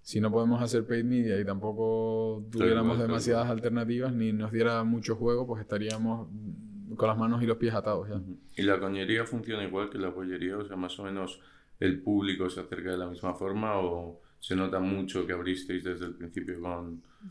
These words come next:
Speaker 1: La coñería funciona igual que otras pollerías que no sean la de Madrid.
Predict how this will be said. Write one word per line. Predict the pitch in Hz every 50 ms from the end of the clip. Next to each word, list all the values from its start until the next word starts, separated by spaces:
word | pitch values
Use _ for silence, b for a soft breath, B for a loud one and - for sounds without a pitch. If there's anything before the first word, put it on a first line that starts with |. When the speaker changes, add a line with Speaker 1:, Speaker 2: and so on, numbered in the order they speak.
| B
Speaker 1:
La | - 135 135 123
coñería | 117 131 127 131 131 131 139 151 170 170
funciona | 165 175 165 160 156 160 160 160 156 151
igual | 147 143 147 156 160 170 175 175 160 127 - -
que | - 139 143 143 135 - - - - _ - _ _ _ _ _ _ _ _ _ _ _ _ _ _ _ _ _ _ - -
otras | - 139 139 151 143
pollerías | 143 147 135 131 127 135 143 139
que | - 127
no | 127 127
sean | 127 123 120
la | 120
de | 113 110
Madrid. | 104 92 76 - 98